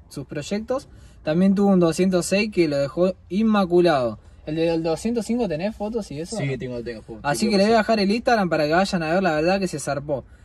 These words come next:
Speaker 1: Bueno, él estudió en un colegio técnico, la verdad que la tiene bastante clara, ¿no? Sabe
Speaker 2: Algo,
Speaker 1: de Peugeot
Speaker 2: algo,
Speaker 1: más que nada,
Speaker 2: más
Speaker 1: igual.
Speaker 2: que nada, Peugeot y Citroën, sí.
Speaker 1: Como es fanático de Peugeot, le metió más que nada lo que es Peugeot. Y acá trajo la computadorita. Ah,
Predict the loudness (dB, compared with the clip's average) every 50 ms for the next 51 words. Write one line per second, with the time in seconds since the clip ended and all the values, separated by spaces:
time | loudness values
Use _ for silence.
0 | -20 -20 -8 -2 0 2 4 4 4 4 4 2 2 4 4 4 4 6 6 6
1 | 6 6 4 4 2 2 2 0 0 0 0 -2 0 0 2 2 2 2 0 -2
2 | -4 -2 2 2 4 4 4 4 4 4 4 2 2 0 0 0 0 0 0 -2
3 | -6 -10 -18 -8 -4 -4 -2 -2 -2 -4 -2 -2 -2 -2 -2 -2 -2 -2 -2 0
4 | 0 0 0 -2 -4 -6 -6 -8 -10 -16 -12 -6 -2 -2 0 2 2 0 0 0
5 | 0 2 2 2 2 2 2 2 0 0 -2 -4 -4 -2 -2 -2 -2 0 0 0
6 | -2 -2 -4 -4 -6 -6 -6 -6 -6 -8 -10 -10 -10 -10 -12 -12 -14 -16 -20 -20
7 | -20 -10 -6 -2 2 4 4 4 4 2 2 2 2 2 2 4 6 6 6 6
8 | 4 4 2 2 2 4 6 6 6 6 4 0 -2 -2 0 0 0 0 2 2
9 | 0 0 0 0 0 2 2 4 4 4 2 2 0 0 2 0 0 0 0 0
10 | 0 0 0 0 0 0 0 0 -2 -2 -2 0 -2 -2 -2 -2 -4 -2 -2 -2
11 | 0 0 0 -2 -2 -2 -2 0 0 2 2 2 0 2 2 2 2 2 -2 -8
12 | -10 -10